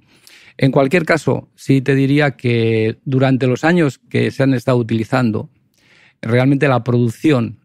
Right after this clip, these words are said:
de esas microesferas comparada con la producción, mm, global de plásticos es muy pequeña. Eh, se han estado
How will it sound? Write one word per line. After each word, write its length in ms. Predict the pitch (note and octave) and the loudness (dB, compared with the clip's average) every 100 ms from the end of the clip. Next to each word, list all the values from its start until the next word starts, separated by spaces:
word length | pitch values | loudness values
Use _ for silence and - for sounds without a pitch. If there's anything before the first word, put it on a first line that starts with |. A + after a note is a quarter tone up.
| _ - | _ -6
de 300 | A2 A2+ A2 | -2 -2 -2
esas 340 | - B2 A2+ | -4 -4 -2
microesferas 680 | A#2+ A#2 A#2 - C#3 A2 - | -4 -2 -6 -2 -2 -2 -2
comparada 480 | G#2+ G2+ A2+ C3 | -4 -2 0 0
con 140 | A2+ G#2 | -2 -4
la 120 | G2+ | -4
producción, 880 | G#2 G#2+ G2 C3+ C3+ A#2+ A2+ G#2+ A2 | -4 -6 -4 -2 -2 -2 -4 -8 -12
mm, 480 | - G2+ - - A2 | -12 -14 -12 -10 -8
global 440 | G#2+ A#2 C3+ C3+ G#2+ | -4 -2 0 0 -2
de 140 | G#2+ | -4
plásticos 400 | - A#2+ B2 A#2 | -4 -4 -4 -4
es 80 | A#2+ | -2
muy 140 | A2+ | -2
pequeña. 480 | F#2+ - G2+ G2 F#2+ | -4 -4 -4 -4 -8
Eh, 160 | A2+ G#2+ | -6 -4
se 100 | A#2 | -2
han 80 | A2+ | -2
estado 400 | G#2+ B2 A2+ A2+ | -2 0 0 -2